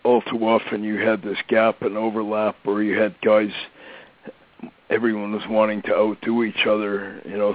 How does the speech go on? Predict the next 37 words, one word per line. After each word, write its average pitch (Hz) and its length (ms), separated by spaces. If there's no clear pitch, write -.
so 104 220
everyone 107 380
was 104 160
trying 107 200
to 104 60
do 101 220
high 107 260
spots 104 380
and 104 100
everyone 104 320
was 101 120
trying 104 200
to 101 280
pull 104 200
chairs 110 280
out 107 280
from 104 140
under 104 280
the 104 140
ring 107 360
and 95 120
hit 101 140
each 101 260
other, 104 340
and 104 80
everyone 104 360
was 98 80
trying 104 180
to 98 280
almost 101 400
kind 101 300
of, 98 140
you 107 140
know, 101 280
uh, 92 60
out, 107 420
uh, 101 480